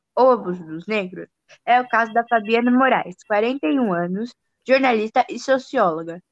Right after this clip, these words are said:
autora do livro No País do Racismo Intu-, Institucional. Fui a primeira pessoa da minha família a entrar numa universidade.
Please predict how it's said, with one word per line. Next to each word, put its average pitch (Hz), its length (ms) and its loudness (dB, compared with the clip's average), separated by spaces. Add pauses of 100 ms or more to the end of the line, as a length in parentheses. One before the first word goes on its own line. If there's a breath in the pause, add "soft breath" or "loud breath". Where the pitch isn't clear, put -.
(240)
autora 247 460 4
do 247 100 0
livro 226 300 -2
No 233 180 -4
País 247 400 0
do 254 140 -10
Racismo 175 640 -10
Intu-, 233 360 -12
Institucional. 247 1120 -6 (1400)
Fui 285 160 2
a 277 60 4
primeira 294 340 0
pessoa 254 260 -2
da 220 100 -2
minha 214 160 -4
família 202 360 -4
a 208 40 -4
entrar 240 280 0
numa 233 200 0
universidade. 233 760 -4